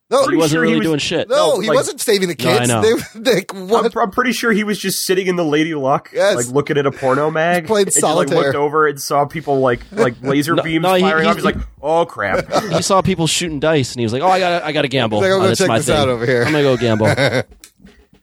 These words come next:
Speaker 2: Uh, and that's the end of the movie. We cut to credits. <laughs>
Speaker 1: There's a post-credit
Speaker 2: Uh,
Speaker 1: scene.
Speaker 2: but then, then we, we, we almost immediately cut back from the credits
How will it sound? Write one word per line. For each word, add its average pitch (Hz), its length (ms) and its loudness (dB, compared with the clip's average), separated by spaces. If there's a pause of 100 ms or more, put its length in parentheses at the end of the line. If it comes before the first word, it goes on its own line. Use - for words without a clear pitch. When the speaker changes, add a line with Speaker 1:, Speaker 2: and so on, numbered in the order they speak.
(160)
Speaker 2:
Uh, 139 300 2
and 147 100 -2
that's 190 180 -2
the 220 100 -4
end 220 80 2
of - 20 2
the 214 80 0
movie. 214 320 0
We 127 220 -4
cut 208 200 0
to 214 80 -6
credits. - 480 -2 (400)
<laughs> - 40 -20
Speaker 1:
There's 185 180 2
a 359 80 0
post-credit 196 480 0
Speaker 2:
Uh, 143 80 2
Speaker 1:
scene. 139 240 0
Speaker 2:
but 160 160 -2
then, 208 340 0
then 175 300 0
we, 175 240 0
we, 151 520 0
we 135 460 0
almost 170 300 0
immediately 165 520 0
cut 165 280 -4
back 160 240 -2
from 123 180 -6
the 117 60 0
credits - 540 -2